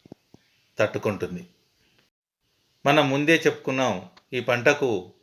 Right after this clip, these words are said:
రోగాల బెడద ఉండదని, కనుక దీనికి ఎలాంటి మెయింటెనెన్స్ ఉండదు. ఇక దీన్ని నాటుకునే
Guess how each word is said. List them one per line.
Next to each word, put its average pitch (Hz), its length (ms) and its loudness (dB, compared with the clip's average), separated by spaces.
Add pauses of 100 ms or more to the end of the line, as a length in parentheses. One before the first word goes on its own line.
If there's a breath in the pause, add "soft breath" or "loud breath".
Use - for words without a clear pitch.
(340)
రోగాల 127 400 4
బెడద 113 260 2
ఉండదని, 107 560 0 (260)
కనుక 120 520 0 (280 soft breath)
దీనికి 120 260 0
ఎలాంటి 131 360 2
మెయింటెనెన్స్ 113 680 -4 (360)
ఉండదు. 98 380 -8 (1300)
ఇక 131 320 6
దీన్ని 135 440 0
నాటుకునే 123 880 -2